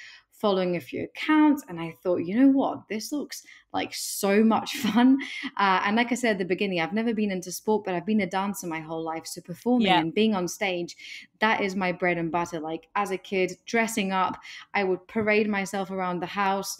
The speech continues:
Speaker 1: you know, with
Speaker 2: <laughs>
Speaker 1: anything. It could be a sock on my head or a big sparkly bikini. It, it was anything at all.
Speaker 2: Yeah.
Speaker 1: So this just looked like my childhood fantasies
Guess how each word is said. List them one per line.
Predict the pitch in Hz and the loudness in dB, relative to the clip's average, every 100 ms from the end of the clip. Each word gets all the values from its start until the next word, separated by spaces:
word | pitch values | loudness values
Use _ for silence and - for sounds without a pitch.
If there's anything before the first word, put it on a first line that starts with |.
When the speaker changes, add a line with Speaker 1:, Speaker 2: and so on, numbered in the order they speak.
| - - - | -16 -14 -2
Speaker 1:
you | 202 | 2
know, | 190 180 | 2 2
with | 196 - | 2 2
Speaker 2:
<laughs> | 311 | 4
Speaker 1:
anything. | 247 220 214 202 180 185 - | 6 4 2 0 0 0 0
It | 208 208 | 0 2
could | - 190 | 0 2
be | 208 | 2
a | 190 | 2
sock | - 254 247 | 2 0 2
on | 214 | 0
my | 202 | 0
head | 190 202 | 0 0
or | 190 175 | 2 0
a | |
big | 185 185 | -2 -6
sparkly | - 233 226 220 | -2 0 2 2
bikini. | 208 190 220 208 202 | 0 0 0 0 0
It, | 208 240 | 2 2
it | |
was | 233 | 4
anything | 240 240 233 196 | 4 4 4 -2
at | 180 | 0
all. | 226 185 | 0 4
Speaker 2:
Yeah. | 208 202 | 6 6
Speaker 1:
So | 196 185 - - 285 | 4 0 -8 -12 -10
this | - 170 302 294 | -4 2 2 0
just | - 208 196 | -6 -4 -2
looked | 185 190 | -2 0
like | 175 170 - - _ | 0 0 -8 -20 _
my | 190 190 185 | -2 2 2
childhood | 185 208 190 175 | 2 0 0 -2
fantasies | 196 196 202 180 175 165 | 0 0 0 -2 0 -2